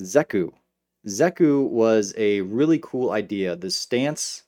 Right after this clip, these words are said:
difference, uh, it was, it was really neat. He's essentially two different characters, ties back to Guy in a very meaningful way. And, and Zeku was in the world of Street Fighter, I think back in the Alpha games, right? Like, he was referenced in the, uh,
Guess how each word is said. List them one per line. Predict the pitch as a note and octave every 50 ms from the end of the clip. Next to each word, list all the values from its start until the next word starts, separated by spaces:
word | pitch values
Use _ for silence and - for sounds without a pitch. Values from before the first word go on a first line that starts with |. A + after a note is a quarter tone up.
| - A#2
difference, | A2+ C3+ C3 - - C#3 C3+ C3+ A#2+ - - - - - -
uh, | - A2 G#2 G#2 G#2 G2
it |
was, | G#2+ G#2+ G2+ C#2
it |
was | G#2+ G#2 G2+
really | A2 A2 G#2+
neat. | G#2+ A2 A2 -
He's | - A2 - -
essentially | - A2 - - D3 D3 C#3+ A#2+
two | G#2 - - D#3+ E3
different | D3 C#3 - C#3 G#2+
characters, | - - A#2 A#2 A#2 A2+ - B2 A#2 A#2 A2 - _ _ _ _ - _ _ -
ties | - - A#2 B2 C#3 D#3 D#3+ C3+
back | - B2+ A#2 A#2 A2+ A2 -
to | - G#2+ F#2+
Guy | F2 F#2 F2+ G#2+ G2+ G#2 G2+ F#2+ F#2 F#2 F#2+
in | G#2 E2 G2 F#2+
a | F#2
very | F2 G#2+ A#2 B2+ A#2
meaningful | A2+ A2 A2 A2 G2+ - - G2
way. | F#2 G2 F#2 F#2+ A#2
And, | C3 C3 A#2+
and | C#3 C3+ B2 A2+ - -
Zeku | B2 A2+ D3 D#3 D#3+ - D#3+
was | C3 B2+ A#2+ G#2 F#2 - - -
in | C3 C3 C3+ C3+ B2
the | A#2+ A2
world | G2+ G#2 G#2 G#2+ G#2+ G#2+ G#2
of | G2 -
Street | - - A2+ G#2+ G#2 -
Fighter, | G#2 G2+ G2+
I | G2
think | - D#3 D#3
back | - C3 C3 -
in | A#2
the | A2+ G#2+
Alpha | G2 C3+ D#3 D#3 - G2+
games, | F#2 E2+ D#2+ D#2+ D#2 - -
right? | G2 G2 A2 A#2+ -
Like, | G#2 G2 -
he | - G#2+
was | G2 F#2+
referenced | G#2+ G#2 G2+ - A#2 G#2 F#2+ - -
in | G2+ G2+
the, | G2+ G2 G2 G2 F#2+
uh, | F#2 F#2 F#2 F2+ D#2